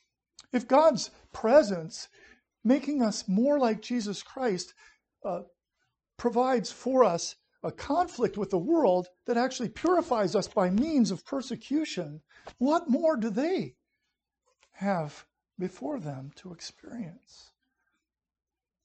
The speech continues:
And so we have this quotation from Proverbs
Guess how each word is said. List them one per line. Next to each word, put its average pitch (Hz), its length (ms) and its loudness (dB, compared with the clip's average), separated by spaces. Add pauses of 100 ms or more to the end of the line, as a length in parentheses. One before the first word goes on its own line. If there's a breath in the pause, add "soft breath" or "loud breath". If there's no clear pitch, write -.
(160)
And 156 80 -10
so 180 140 -6
we 170 120 -2
have 170 120 -4
this 160 140 -10
quotation 165 680 -8
from 135 240 -12
Proverbs 160 640 -4